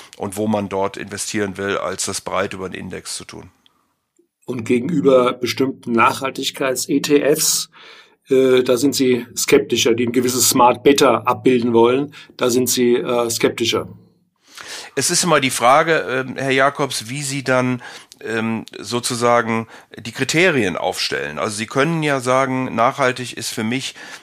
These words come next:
Speaker 1: Unternehmen, die besonders nachhaltig sind. Also ich sage jetzt mal Windkraftanlagen und Solar und so weiter und so fort. Das mag sein, dass das richtig ist, aber ich glaube, der Ansatz greift am Ende zu kurz. Sie können dann sagen, ich schließe besondere Unternehmen oder Branchen aus,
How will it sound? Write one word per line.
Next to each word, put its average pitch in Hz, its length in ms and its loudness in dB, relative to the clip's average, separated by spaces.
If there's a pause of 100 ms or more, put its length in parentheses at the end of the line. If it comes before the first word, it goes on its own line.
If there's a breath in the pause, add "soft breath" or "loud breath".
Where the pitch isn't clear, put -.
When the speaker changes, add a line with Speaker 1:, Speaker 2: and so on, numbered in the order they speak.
(480 loud breath)
Speaker 1:
Unternehmen, 127 580 4
die 131 120 -6
besonders 131 460 2
nachhaltig 123 420 2
sind. - 460 -6
Also 101 160 -6
ich 92 40 -8
sage 113 120 2
jetzt 110 100 -2
mal 104 140 2
Windkraftanlagen 107 920 0
und 95 120 -6
Solar 107 420 4
und 87 120 -4
so 92 140 -8
weiter 82 240 -8
und 71 100 -12
so 82 80 -14
fort. 71 280 -12 (600 loud breath)
Das 113 220 -2
mag 127 280 4
sein, 123 300 4
dass 120 160 2
das 107 200 -2
richtig 139 320 -4
ist, 139 120 -6
aber 107 140 2
ich 113 120 -4
glaube, 123 220 4
der 117 140 2
Ansatz 117 380 -2
greift - 480 -2
am 101 140 -8
Ende 107 200 -2
zu - 140 -6
kurz. - 420 -4 (420 loud breath)
Sie 117 220 -4
können 147 300 4
dann 135 260 4
sagen, 143 400 2
ich 135 160 0
schließe 143 380 0
besondere 123 800 2
Unternehmen 123 680 2
oder 107 160 2
Branchen 113 460 2
aus, 120 540 4